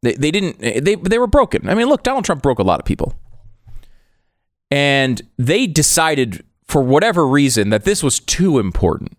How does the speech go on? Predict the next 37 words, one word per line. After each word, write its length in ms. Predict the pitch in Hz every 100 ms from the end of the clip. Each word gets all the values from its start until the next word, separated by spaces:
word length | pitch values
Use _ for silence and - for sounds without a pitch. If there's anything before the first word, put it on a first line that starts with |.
| _
They, 180 | 123 143
they 260 | - 156 156
just 520 | - 240 208 - -
couldn't 500 | - 196 160 - -
maintain 920 | 117 123 117 - 131 113 98 92 98 - _ _ _ _ _ _ _ _ _ _
the 680 | - 104 113 110 104 101 98 -
appearance 680 | - - - 185 156 123 -
of 200 | - 110
attempting 840 | 110 - - 165 160 131 104 87
to 160 | - 113
be 140 | 101
journalists 600 | 92 107 101 85 82 -
anymore. 480 | 90 85 90 - 90 - _ -
And 100 | 196
this 100 | 262
doesn't 220 | 240 196
go 140 | 151
for 220 | 135 120 - 139
every 280 | 120 120
single 300 | 107 110 101
person 340 | 92 98 90 87
at 100 | 82
C 120 | 85
N 80 | 82
N. 140 | 117
There 140 | 175 190
are 40 |
some 220 | - 196
exceptions 460 | 143 - 87 82 -
to 60 |
this, 160 | 87 170
but 180 | - 175
generally 280 | 247 254 196
speaking, 300 | - 135 120
as 100 | 110
a 60 |
network, 680 | 107 151 - 101 87 - -